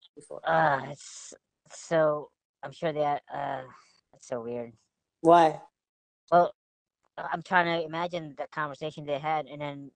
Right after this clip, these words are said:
Speaker 2: she, like, Stanton's te-, telling the neighbor, you know, "Hey, you know, the two weeks ago or a week ago, whatever, I heard a scream, and, but don't tell anybody."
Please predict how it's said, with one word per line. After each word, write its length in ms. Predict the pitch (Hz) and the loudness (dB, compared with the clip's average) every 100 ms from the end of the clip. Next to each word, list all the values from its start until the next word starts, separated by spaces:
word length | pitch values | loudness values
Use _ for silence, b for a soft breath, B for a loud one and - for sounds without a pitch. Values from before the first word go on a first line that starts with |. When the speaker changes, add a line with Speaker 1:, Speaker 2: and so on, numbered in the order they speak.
| - | -20
Speaker 2:
she, 200 | 151 143 | -16 -12
like, 160 | 139 135 | -10 -10
Stanton's 720 | - - 143 135 139 - - _ | -6 0 0 0 -6 -6 -18 _
te-, 260 | 147 135 135 - | 0 2 0 -2
telling 240 | 139 135 | -2 0
the 60 | 131 | -2
neighbor, 360 | 135 135 127 - _ _ _ _ _ - | -2 -2 -4 -8 _ _ _ _ _ -4
you 100 | 131 | 0
know, 260 | 127 120 - _ _ | 0 -2 -6 _ _
"Hey, 160 | - 180 | -6 -4
you 160 | 165 147 | -4 -4
know, 240 | 151 156 131 | -4 -6 -2
the 160 | 147 - | -4 -2
two 180 | - 170 | -4 0
weeks 260 | 170 190 - | 0 -2 -4
ago 360 | 156 147 135 131 | 0 2 4 4
or 140 | 127 | 4
a 120 | 120 117 | 4 0
week 180 | 120 | -8
ago, 240 | 110 117 110 | -6 -4 -2
whatever, 360 | 110 110 107 - _ _ _ _ - | -4 -6 -8 -16 _ _ _ _ -16
I 80 | - | -12
heard 220 | 202 208 | -10 -8
a 40 | 120 | -10
scream, 640 | - - 135 226 185 113 - _ _ _ _ 123 | -12 -6 -4 -2 -2 -4 -10 _ _ _ _ -4
and, 320 | 123 120 113 _ _ _ _ - | -2 -4 -8 _ _ _ _ -20
but 120 | - | -14
don't 180 | - - | -10 -6
tell 240 | 165 160 | 2 4
anybody." 520 | 165 175 135 123 127 | 6 6 6 4 0